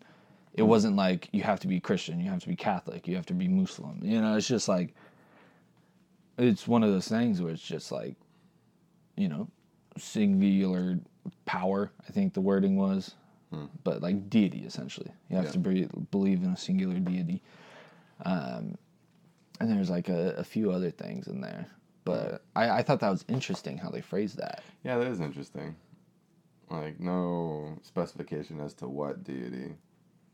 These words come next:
Speaker 2: but to have a higher power.
Speaker 1: Yeah.
Speaker 2: Yeah, interesting.
Speaker 1: Yeah, I, I, and that was, like, the first one,
Speaker 2: And it has to
Speaker 1: by
Speaker 2: be
Speaker 1: the way.
Speaker 2: singular, too.
Speaker 1: Yeah.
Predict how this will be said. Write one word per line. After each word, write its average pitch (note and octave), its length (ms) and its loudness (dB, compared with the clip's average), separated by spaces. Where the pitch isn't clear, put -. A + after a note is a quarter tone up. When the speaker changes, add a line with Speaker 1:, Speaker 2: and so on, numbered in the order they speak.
Speaker 2:
but D2+ 140 -10
to C#2+ 100 -6
have C#2 240 -6
a C2+ 400 -10
higher C2 560 -10
power. B1+ 340 -10
Speaker 1:
Yeah. F#2 220 -6
Speaker 2:
Yeah, - 80 -14
interesting. - 440 -12
Speaker 1:
Yeah, A2 280 8
I, F2 60 2
I, B2 40 8
and B2 280 4
that C3 120 12
was, D3+ 180 10
like, G2 220 6
the G#2 380 6
first - 640 4
one, G#2 380 2
Speaker 2:
And D#2+ 100 -6
it D#2+ 40 -6
has F2 180 -4
to G2+ 60 2
Speaker 1:
by G2 100 4
Speaker 2:
be F#2+ 60 2
Speaker 1:
the F2+ 60 0
way. F2 160 -6
Speaker 2:
singular, - 720 -12
too. - 460 -14
Speaker 1:
Yeah. G2+ 340 4